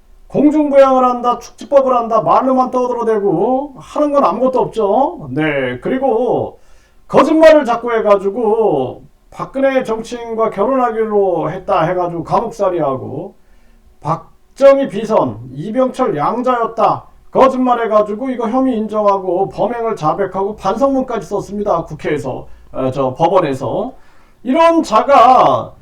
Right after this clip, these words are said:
또 영혼 복제, 영혼 이전술 막 그 유튜브 영상에서 이거 가지고 떠들어대는 걸 봤어요. 그러니까 사람이 뭐 비행기를, 어, 타기 전에 영혼 복제를 해주는, 영혼 이전술을 해주는 비행기를,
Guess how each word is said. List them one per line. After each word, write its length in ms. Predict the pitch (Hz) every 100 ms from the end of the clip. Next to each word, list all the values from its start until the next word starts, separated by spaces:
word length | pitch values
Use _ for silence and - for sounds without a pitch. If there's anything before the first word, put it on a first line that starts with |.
| - _ -
또 240 | - 320 147
영혼 640 | 160 269 285 302 302 294
복제, 720 | - 190 - - - 277 277 151
영혼 640 | 165 240 269 277 254 143
이전술 800 | 127 185 208 294 302 226 277 277
막 420 | 220 226 262 -
그 120 | - 233
유튜브 400 | 202 214 262 254
영상에서 600 | 202 226 240 233 226 208
이거 420 | 202 294 320 320
가지고 380 | 285 262 247 247
떠들어대는 540 | 254 240 220 202 185
걸 120 | 170
봤어요. 640 | 147 139 139 123 156 254 - - - -
그러니까 640 | 294 311 302 302 - 123 - - - - - -
사람이 560 | - 196 196 202 202
뭐 200 | 262 -
비행기를, 920 | - 196 285 277 269 262 220 165 - -
어, 280 | 135 139 139
타기 280 | 139 277 277
전에 680 | 233 185 220 180 190 147 123
영혼 340 | 151 277 294
복제를 960 | 247 151 - - 302 294 277 247 214 170
해주는, 440 | 160 220 185 147 127
영혼 380 | 165 233 247 160
이전술을 680 | 156 220 277 269 254 254 226
해주는 340 | 214 208 196
비행기를, 760 | 165 185 180 175 165 151 127 -